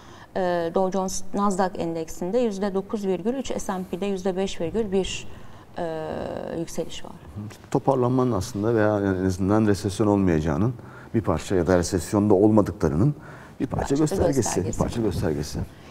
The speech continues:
Speaker 1: Şimdi Morgan Stanley de diyor ki
Speaker 2: Korkulan olmuyor ya da korktukları kadar
Speaker 1: korktukları
Speaker 2: olmayacak
Speaker 1: kadar
Speaker 2: gibi.
Speaker 1: olmuyor.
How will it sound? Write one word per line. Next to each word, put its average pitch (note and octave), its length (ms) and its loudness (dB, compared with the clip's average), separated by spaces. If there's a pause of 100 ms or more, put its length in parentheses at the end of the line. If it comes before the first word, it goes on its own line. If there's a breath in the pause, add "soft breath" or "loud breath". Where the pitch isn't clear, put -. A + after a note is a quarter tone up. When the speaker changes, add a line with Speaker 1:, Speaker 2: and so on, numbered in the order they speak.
(100)
Speaker 1:
Şimdi B3+ 220 0
Morgan A#3 340 4
Stanley D4+ 400 -4
de A#3 140 2
diyor - 0 - (200)
ki G#2 60 -6
Speaker 2:
Korkulan A#2+ 200 6
olmuyor G2+ 400 6
ya E2+ 120 6
da F2+ 80 6
korktukları G2+ 600 4
kadar A#2 200 6
Speaker 1:
korktukları - 20 6
Speaker 2:
olmayacak E2+ 340 2
Speaker 1:
kadar - 100 -4
Speaker 2:
gibi. D2 100 -2
Speaker 1:
olmuyor. - 300 -6